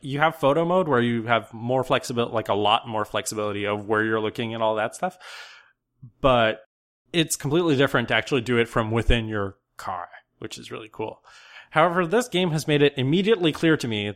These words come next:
that dark content has a harder time disguising the lower resolution of the P S V R headset compared to bright content.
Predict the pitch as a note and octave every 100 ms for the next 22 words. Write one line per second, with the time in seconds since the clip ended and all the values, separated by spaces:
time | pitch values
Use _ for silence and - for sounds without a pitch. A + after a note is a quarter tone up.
0 | - A2+ - B2 G#2+ D3+ - - D3 -
1 | D#3+ D#3 A#2+ A2 - C#3+ D3 D#3 B2+ C3
2 | C3 A2+ A2 - G#2+ A#2 B2+ A#2 A2+ G#2
3 | A2+ A#2 A2+ G2+ G#2+ A2 G#2 - A#2 G2+
4 | G2 G#2 - A2+ G#2+ G#2+ G#2+ G2 G#2 G2+
5 | A#2 - A2 G2 G#2 G#2+ G2 - G#2 G#2
6 | - - - -